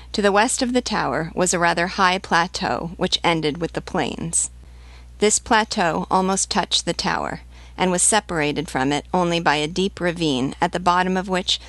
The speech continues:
flowed a stream which was a tributary of the Couesnon. The bridge, a connecting link between the fortress and the plateau, was built high on piers, and on these piers had been constructed, as at the Chenonceau, an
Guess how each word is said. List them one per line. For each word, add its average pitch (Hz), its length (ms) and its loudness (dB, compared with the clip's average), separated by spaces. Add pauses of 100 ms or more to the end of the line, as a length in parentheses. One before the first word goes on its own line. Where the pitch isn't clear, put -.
(160)
flowed 175 280 2
a 180 40 -2
stream 165 600 0
which - 220 -4
was 180 140 -2
a 180 60 -2
tributary 151 800 -2
of 156 160 -4
the 160 80 -2
Couesnon. 147 580 -2 (1000)
The 214 80 0
bridge, 185 560 2
a 185 80 -2
connecting 196 640 0
link 165 320 -4
between 180 320 0
the 165 40 -2
fortress 170 680 -2
and 175 120 0
the 170 60 -4
plateau, - 680 -4 (400)
was 196 180 0
built 180 300 0
high 180 500 0
on 180 220 0
piers, - 680 -2 (340)
and 190 140 2
on 196 200 4
these 214 220 0
piers 160 460 -2
had 165 160 -2
been 170 200 0
constructed, 165 800 -2 (280)
as 175 180 2
at 165 140 0
the - 100 -2
Chenonceau, 165 880 0 (340)
an - 160 0